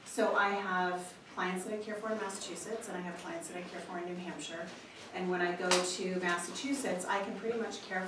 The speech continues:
for any woman the way that she needs to be cared for, the way she wants to be cared for. It's completely voluntary,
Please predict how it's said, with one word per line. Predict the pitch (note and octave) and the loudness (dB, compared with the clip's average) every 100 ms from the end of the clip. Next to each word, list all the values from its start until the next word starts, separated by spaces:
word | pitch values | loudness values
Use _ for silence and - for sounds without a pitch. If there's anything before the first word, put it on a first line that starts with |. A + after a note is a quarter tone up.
| - | -2
for | F#3+ F3 E3+ F3+ | 2 4 4 2
any | F#3+ | -2
woman | F#3+ F3 F3+ F3+ | -2 0 0 -2
the | E3+ | -2
way | E3+ E3+ | 0 0
that | F3 | 0
she | - G3 F#3 | -2 -2 -2
needs | F3+ F#3+ | -2 -4
to | B3 | -2
be | A3 G#3+ | -2 -2
cared | G#3 G#3 | -4 -4
for, | G#3+ | -4
the | G3+ F#3 | -2 -2
way | E3+ - | -2 -2
she | - D#3 | -2 -4
wants | D3+ F#3 - | -6 -6 -6
to | |
be | G#3 G#3 G3+ | -6 -6 -4
cared | F#3+ G3+ | -4 -2
for. | G3 F#3+ F#3 - - - | 0 0 -2 -6 -12 -8
It's | D3 - | -8 -6
completely | D#3 D3 F#3+ F#3+ | -6 -6 -2 -2
voluntary, | E3+ E3+ G3 - G3 | 2 2 2 -2 0